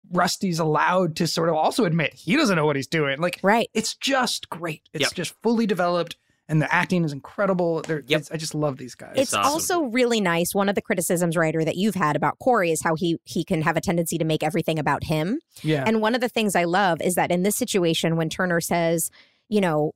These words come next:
Speaker 2: "Ugh, what was I thinking? What was I doing?" And Alan says, "Listen, I don't know what I'm doing either."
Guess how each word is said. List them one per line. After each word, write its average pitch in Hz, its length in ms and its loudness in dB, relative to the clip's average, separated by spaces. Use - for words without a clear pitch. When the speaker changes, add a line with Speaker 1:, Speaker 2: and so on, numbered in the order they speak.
Speaker 2:
"Ugh, 185 220 0
what 214 140 2
was 233 120 2
I 180 100 2
thinking? 220 300 2
What 185 120 2
was 175 120 0
I 160 80 0
doing?" 175 460 0
And 190 160 -2
Alan 190 320 0
says, 165 220 -2
"Listen, 226 340 0
I 220 160 2
don't 262 120 0
know 196 100 2
what 185 120 2
I'm 196 140 0
doing 175 220 0
either." 208 380 0